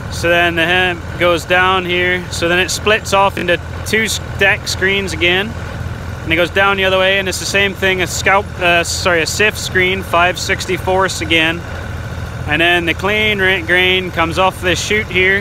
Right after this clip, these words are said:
and goes off the side into the conveyor and up into the truck. So that's a simple explanation of that one. And then I'll just, uh, get you a little closer here so you can see what's kinda going on.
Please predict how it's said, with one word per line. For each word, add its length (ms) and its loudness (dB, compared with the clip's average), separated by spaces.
and 180 -4
goes 240 0
off 300 0
the 80 -2
side 440 0
into 360 0
the 160 0
conveyor 580 0
and 120 0
up 240 2
into 180 0
the 80 0
truck. 300 -2
So 120 -4
that's 240 2
a 60 -2
simple 760 2
explanation 840 0
of 140 2
that 260 2
one. 300 0
And 80 -2
then 120 0
I'll 200 2
just, 340 -4
uh, 260 4
get 240 -2
you 80 -2
a 20 0
little 220 0
closer 420 0
here 200 0
so 140 -6
you 80 -2
can 100 -4
see 220 -2
what's 280 0
kinda 320 0
going 320 -2
on. 320 0